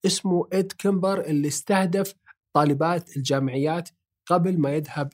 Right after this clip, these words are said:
إلى الهدف الأساسي وقتله اللي هي والدته. لكن الفكرة اللي نفهمها من الآن أنه في فارق ما بين القوة البدنية عند المجرم والقوة البدنية عند الضحية. كان ممكن المجرم يدور على هدف أصعب، زي ما نفهم عن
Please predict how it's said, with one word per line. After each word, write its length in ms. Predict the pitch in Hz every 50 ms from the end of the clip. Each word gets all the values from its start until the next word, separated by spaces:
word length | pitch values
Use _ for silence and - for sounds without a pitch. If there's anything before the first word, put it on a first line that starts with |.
| _ -
إلى 360 | 139 131 131 131 131 127 - _ _ _ _ _ _ -
الهدف 280 | 127 147 156 156 -
الأساسي 640 | 165 135 135 - 160 165 175 - - 175 165 156 - - _
وقتله 420 | - - - 156 151 - 104 98 -
اللي 120 | - - 127
هي 40 | 123
والدته. 400 | 127 135 135 135 131 127 - - _ _ _ _ _ _ _ - -
لكن 300 | 135 143 - - 160 139
الفكرة 300 | 131 127 - - - 196
اللي 200 | 165 151 143 139
نفهمها 280 | 139 131 - - 175 156
من 120 | 135 131
الآن 300 | 127 123 139 156 165 151
أنه 340 | 139 135 131 135 135 135 - _ _ _ _ _ _ _ _ _ _
في 280 | - - 170 190 208 226
فارق 520 | - - - 180 165 147 123 117 117 -
ما 100 | 123 120
بين 160 | 120 127 143 139
القوة 260 | 139 - 170 170 160
البدنية 460 | 139 135 131 135 135 135 127 120 113
عند 260 | 104 120 117 120 - - -
المجرم 460 | 127 147 160 165 180 214 240 240 - _ _ _ -
والقوة 360 | 135 123 120 - - 147 139
البدنية 440 | 135 127 127 123 127 139 147 143 131
عند 160 | 120 127 123
الضحية. 580 | 123 113 117 110 - - 143 160 185 190 185 _ _ _ _ _ _ _ -
كان 260 | - 156 156 160 160
ممكن 360 | 165 202 220 202 - - 202
المجرم 380 | 190 190 190 185 170 190 185 175
يدور 420 | 160 151 165 175 180 180 180 165
على 180 | - 147 147 135
هدف 340 | 165 170 156 156 - -
أصعب، 600 | - 170 208 214 - - 208 185 202 226 226 202 - _ _ _ _ _ _ _ _ -
زي 80 | 151 143
ما 120 | 151 151
نفهم 300 | 160 175 170 - 165 160
عن 180 | 143 147 143